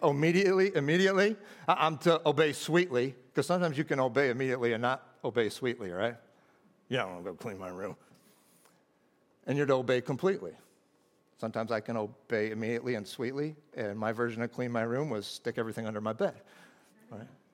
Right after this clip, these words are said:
We're to obey immediately, sweetly, completely. That's what they do here. Secondly, look at that little pronoun there, "we." Uh, this mission team's expanded again. Now it's Paul and Silas and Timothy,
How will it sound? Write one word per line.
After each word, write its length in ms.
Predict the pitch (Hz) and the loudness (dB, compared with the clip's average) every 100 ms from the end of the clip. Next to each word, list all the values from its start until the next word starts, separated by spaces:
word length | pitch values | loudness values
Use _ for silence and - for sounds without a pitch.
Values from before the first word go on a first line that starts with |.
| _ | _
We're 140 | 131 | 2
to 80 | 127 | 4
obey 340 | 123 113 127 117 | 4 4 2 2
immediately, 560 | 131 147 151 143 175 | 2 2 2 0 -2
sweetly, 440 | - 135 139 139 147 | -6 0 2 2 -2
completely. 420 | 139 120 147 143 | -2 2 2 6
That's 200 | 139 131 | 4 4
what 120 | 139 | 2
they 100 | 143 | 4
do 140 | 143 147 | 4 4
here. 240 | 147 185 | 4 2
Secondly, 560 | - 226 226 220 196 214 | 4 4 4 4 4 4
look 160 | 190 202 | 4 4
at 80 | 180 | 4
that 120 | 180 | 4
little 180 | 185 175 | 4 4
pronoun 520 | - 202 185 175 175 | 6 6 6 4 6
there, 160 | 160 | 4
"we." 480 | 139 156 160 165 180 - - - - | 4 4 6 4 0 -8 -20 -20 2
Uh, 140 | 147 | 2
this 200 | 143 170 | 4 2
mission 240 | 185 185 147 | 2 0 0
team's 260 | 170 156 | 0 0
expanded 520 | 131 - 139 151 151 123 | -2 -2 0 2 0 0
again. 480 | 110 143 151 139 139 _ _ _ _ _ _ _ _ _ _ _ _ _ _ _ _ _ _ _ _ | 0 2 2 -2 -10 _ _ _ _ _ _ _ _ _ _ _ _ _ _ _ _ _ _ _ _
Now 160 | 120 143 | 2 2
it's 140 | - - | 2 -2
Paul 560 | - 127 151 151 - _ _ _ _ 113 | 0 2 0 -6 -16 _ _ _ _ -12
and 120 | 110 | -2
Silas 680 | 135 131 143 147 - - - _ _ | 2 4 2 -4 -10 -20 -20 _ _
and 160 | 127 - | -10 -4
Timothy, 580 | 156 139 - 143 139 | -2 -2 0 -2 -2